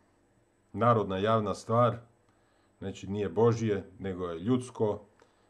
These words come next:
i isključivo ljudsko i, e, to je taj osnova tog sekularizma i opće taj pojam građani, zašto u hrvatskom jeziku se koristi riječ građani. E,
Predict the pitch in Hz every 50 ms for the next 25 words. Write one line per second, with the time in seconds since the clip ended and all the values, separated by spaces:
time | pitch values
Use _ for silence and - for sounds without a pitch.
0 | _ _ _ _ - 98 98 92 92 - - - 117 113 113 - 107 98 92 95
1 | 113 127 127 - - - - 113 107 104 - - - _ _ _ _ _ _ _
2 | _ _ _ _ _ _ _ _ _ _ - 107 95 95 92 92 90 90 87 85
3 | - - - 98 92 92 85 - 107 101 90 - 98 95 90 85 78 - - _
4 | _ _ _ - 98 95 95 - - 87 85 82 - 90 87 - - - 101 -
5 | - 90 87 90 92 117 127 123 120 123 120 110 101 - - - _ _ _ _
6 | _ _ _ _ _ _ _ - 98 101 95 101 107 107 104 - - 113 104 101
7 | - - 107 104 92 87 85 80 85 90 98 98 98 107 104 98 95 92 90 82
8 | - _ _ _ _ _ _ _ _ 87 95 98 - - 107 - - - 98 95
9 | 85 - - 92 95 95 98 87 80 - 87 82 - 85 - - 85 90 90 -
10 | - - 92 - 87 82 - - 85 92 98 98 85 92 104 101 101 98